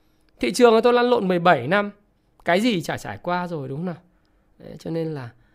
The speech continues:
không, không chơi cái concept, ờ, cái, cái khái niệm đi nói xấu hoặc là cà khịa người khác. Đấy là việc của người khác, không phải việc của tôi. Việc của họ làm việc của họ. Việc của tôi làm việc của tôi. Nước sông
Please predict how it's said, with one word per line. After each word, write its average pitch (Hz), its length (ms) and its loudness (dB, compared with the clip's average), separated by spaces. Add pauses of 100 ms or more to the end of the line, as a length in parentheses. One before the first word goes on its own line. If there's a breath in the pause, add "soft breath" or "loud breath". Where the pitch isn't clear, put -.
(220)
không, 170 640 -2 (1300)
không 151 180 -18
chơi 190 220 4 (180)
cái 160 100 -12
concept, 180 440 -10 (180)
ờ, - 100 -20 (220)
cái, 147 180 -14
cái - 80 -18
khái 131 200 -14
niệm 175 220 -8
đi 131 320 -14 (440 soft breath)
nói 135 180 -8
xấu 151 320 -4
hoặc 180 180 -12
là 117 160 -14
cà 113 200 -12
khịa - 360 -10
người 107 100 -12
khác. 131 200 -16 (520)
Đấy 120 120 -14
là 127 120 -12
việc 107 260 -10 (200)
của 87 140 -18
người 101 140 -20
khác, 123 240 -16 (180)
không 123 140 -20
phải 98 80 -16
việc - 160 -18
của - 80 -20
tôi. 151 140 -2 (720)
Việc 165 200 2
của 143 100 -8
họ 139 240 -8
làm 123 160 -8
việc 117 100 -12
của 120 80 -12
họ. - 280 -6 (580)
Việc 156 160 -4
của 139 80 -10
tôi 165 200 4
làm 139 100 -4
việc 131 100 -12
của - 140 -20
tôi. 165 220 2 (640)
Nước 175 200 -6
sông 156 320 -2